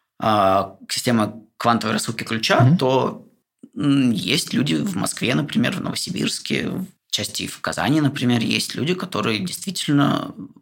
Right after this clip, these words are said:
Speaker 1: что-то в этом понимают, мягко
Speaker 2: Но
Speaker 1: говоря.
Speaker 2: пока это единичные примеры.
Speaker 1: А, ну, скорее да, чем нет.
Speaker 2: Мгм.
Speaker 1: В Европе и в Америке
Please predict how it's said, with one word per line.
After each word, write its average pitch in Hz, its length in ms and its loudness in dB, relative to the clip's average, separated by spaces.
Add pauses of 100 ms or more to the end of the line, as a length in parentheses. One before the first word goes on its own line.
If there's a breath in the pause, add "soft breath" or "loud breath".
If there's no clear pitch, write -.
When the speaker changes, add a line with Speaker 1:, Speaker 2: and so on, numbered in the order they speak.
(160)
Speaker 1:
что-то 110 380 -2
в 135 40 0
этом 123 220 0
понимают, 156 400 2
мягко - 240 -2
Speaker 2:
Но - 60 2
Speaker 1:
говоря. 110 220 6
Speaker 2:
пока 107 200 4
это 110 280 4
единичные 104 680 6
примеры. 90 440 0 (180)
Speaker 1:
А, 123 420 6 (180)
ну, 240 380 4
скорее 180 380 4
да, 143 120 8
чем 135 180 4
нет. 104 200 0
Speaker 2:
Мгм. 110 300 2 (100)
Speaker 1:
В - 140 -4
Европе 139 840 4
и 127 40 4
в 123 60 4
Америке 123 520 2